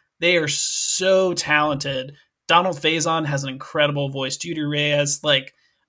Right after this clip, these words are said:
um, and, and one of the s-, one of the earlier seasons, they have a music interlude, and it's, um, it's actually a Colin Hay song, but, um, the woman is, is about to die, um, and she's, like, she's singing,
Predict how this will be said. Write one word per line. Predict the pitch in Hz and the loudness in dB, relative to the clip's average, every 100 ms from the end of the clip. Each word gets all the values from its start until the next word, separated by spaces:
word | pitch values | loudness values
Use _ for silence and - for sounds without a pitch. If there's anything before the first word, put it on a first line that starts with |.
| - | 0
um, | 143 135 135 - _ | 2 2 -2 -12 _
and, | 160 156 | -2 0
and | 156 160 | -2 0
one | 185 | 2
of | 165 | 2
the | |
s-, | 147 - | 0 -4
one | 156 190 | -2 -2
of | 170 | 2
the | 151 139 135 147 _ - | 2 2 0 -8 _ 0
earlier | 196 220 202 170 | 2 4 2 2
seasons, | 139 - 190 175 180 175 147 | 0 -4 -6 -4 -4 -4 -2
they | 156 151 | 2 2
have | 147 151 147 | 2 0 2
a | 143 156 | 0 0
music | 156 147 | -4 -6
interlude, | 147 151 151 147 143 | -4 -4 -2 -4 -2
and | 143 | -2
it's, | 139 - - | -2 -6 -4
um, | 147 131 127 - - - | -2 -2 -4 -8 -20 -8
it's | 156 | 0
actually | 156 151 156 | 2 2 0
a | 143 | -2
Colin | 156 147 139 | 0 0 0
Hay | 139 | -2
song, | 135 147 139 139 143 | -2 0 0 0 -2
but, | 139 135 - - _ - | -2 -2 -6 -20 _ -4
um, | 143 | -2
the | 143 | 0
woman | 143 147 143 | 0 -2 -2
is, | 143 143 | -4 -6
is | 147 | -8
about | 143 147 135 | -4 -2 -2
to | 139 | -2
die, | 139 131 131 135 - _ | -2 -2 -2 -4 -10 _
um, | 147 139 123 139 | -10 -8 -10 -10
and | 147 | -8
she's, | 143 | -6
like, | 139 131 - _ | -6 -6 -12 _
she's | - 160 143 | -10 -6 -4
singing, | - 156 147 143 143 | -2 -2 -2 -2 -4